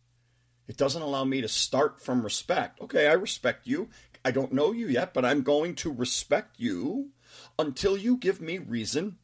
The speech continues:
not to. Because it's starting with a negative. I don't think you're worthy of my respect until you show me that you've earned it.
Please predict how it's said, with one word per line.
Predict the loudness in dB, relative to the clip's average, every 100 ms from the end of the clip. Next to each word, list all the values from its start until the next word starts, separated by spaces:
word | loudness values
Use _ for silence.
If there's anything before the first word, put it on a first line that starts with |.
| -6
not | 0 0 0
to. | -2 0 0 -2 -8 _ _ _ _ _ _ _ _ _ _ _ _ _ _ -14
Because | -4 -2 0
it's | 0
starting | 0 4 6 6 6
with | 4 4
a |
negative. | 4 2 2 -4 -6 _
I | 2 4 4
don't | 4 0 0
think | 0 -2 -2
you're | -4 -4 2
worthy | 4 4 2 -2 -2
of | 0 -2
my | -2 0 2
respect | 0 -2 -4 0 2 2 0 -6 _
until | -2 -2 -2 -2 -2
you | -4 -8
show | -6 -2 2 4 4
me | 0 -4 -10 -12 -10 -12 _ _ _ _ _ _ _
that | -10 -8
you've | -8 -4
earned | -2 -2
it. | -6